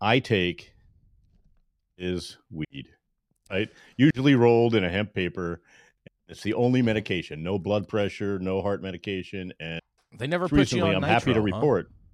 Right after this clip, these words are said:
Speaker 2: They never put
Speaker 1: Oh,
Speaker 2: you on
Speaker 1: fuck
Speaker 2: nitro,
Speaker 1: no.
Speaker 2: huh?
Speaker 1: Oh.
Speaker 2: Look at that.
Speaker 1: Um, I eat healthy and I smoke weed, and that's what I attribute to my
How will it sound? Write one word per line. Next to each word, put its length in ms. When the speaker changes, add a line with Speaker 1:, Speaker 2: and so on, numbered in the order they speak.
Speaker 2:
They 80
never 180
put 160
Speaker 1:
Oh, 60
Speaker 2:
you 80
on 60
Speaker 1:
fuck 100
Speaker 2:
nitro, 340
Speaker 1:
no. 60
Speaker 2:
huh? 120
Speaker 1:
Oh. 140
Speaker 2:
Look 80
at 100
that. 220
Speaker 1:
Um, 300
I 140
eat 320
healthy 600
and 280
I 120
smoke 380
weed, 320
and 180
that's 240
what 80
I 80
attribute 440
to 60
my 180